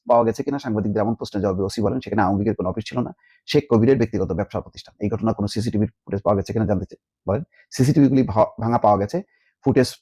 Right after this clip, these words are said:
মানে, উদ্ধার করার একটা বিষয়টা প্রক্রিয়াধীন, সংগ্রহের চেষ্টা চলছে, ওই অফিসের ড্রয়ার ভাঙা পাওয়া গেছে। যাক, এই যে একটা অ্যানার্কি, এই অ্যানার্কিটা রোধ করা দরকার, সাংগঠনিকভাবে তৎপর হওয়া দরকার। বিভিন্ন জায়গায় দেখা যাচ্ছে এখন এই যে নতুন জাতীয় নাগরিক পার্টি, তার ব্যানারে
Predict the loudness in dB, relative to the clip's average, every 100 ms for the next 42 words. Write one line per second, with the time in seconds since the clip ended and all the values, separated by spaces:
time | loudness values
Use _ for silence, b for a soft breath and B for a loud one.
0 | _ _ -4 -2 0 0 2 0 -2 -10
1 | -10 -6 -6 -6 -2 0 0 -4 _ _
2 | -2 2 2 0 -4 -4 -4 -2 0 0
3 | 0 0 2 2 0 -4 -6 _ -6 -6
4 | -10 _ _ _ _ _ 2 2 4 4
5 | 2 _ _ -6 -2 0 0 -2 -4 -20
6 | _ _ _ _ _ 2 4 4 0 0
7 | -2 -2 _ _ _ _ -2 0 2 0
8 | 0 -4 -8 _ _ _ _ 2 4 4
9 | 2 2 0 -2 -4 -4 -2 -4 -6 -2
10 | 2 4 4 2 2 -2 -2 -2 -4 -4
11 | -4 -2 -2 -2 -4 -4 -2 -2 -6 -6
12 | -4 -2 -2 -4 _ -4 -4 -6 _ _
13 | _ _ 2 2 2 0